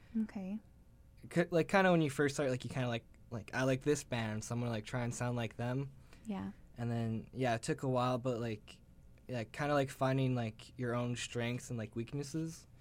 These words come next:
Speaker 2: and kind of, like, addressing those, and then working with those two things, you can kinda find what you wanna do out of those.
Speaker 1: Mm-hmm.
Speaker 2: Yeah. So.
Speaker 1: I really like that.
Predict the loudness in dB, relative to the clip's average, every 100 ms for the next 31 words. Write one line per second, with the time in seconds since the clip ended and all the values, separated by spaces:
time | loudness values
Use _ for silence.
0 | -20 -20 -18 -8 -6 -2 0 0 -2 -6
1 | -2 -2 -2 -2 0 0 0 -2 -4 -12
2 | -16 -6 -4 -2 -2 -2 -4 -12 -18 -2
3 | 2 2 0 0 -2 0 0 0 -2 -4
4 | -2 -2 0 -2 -4 -10 -16 -20 -20 -20
5 | -20 -14 -8 -4 -2 -2 -2 -2 -2 -4
6 | -8 -14 -20 -20 -20 -20 -20 -6 -2 0
7 | 0 0 0 2 4 4 4 2 2 2
8 | 2 0 0 -2 -2 4 8 8 6 2
9 | 0 -2 -10 -20 -20 -20 -20 -20 -20 -20
10 | -20 -20 -14 -8 -8 -8 -14 -4 0 2
11 | 0 0 0 -2 -2 -2 -2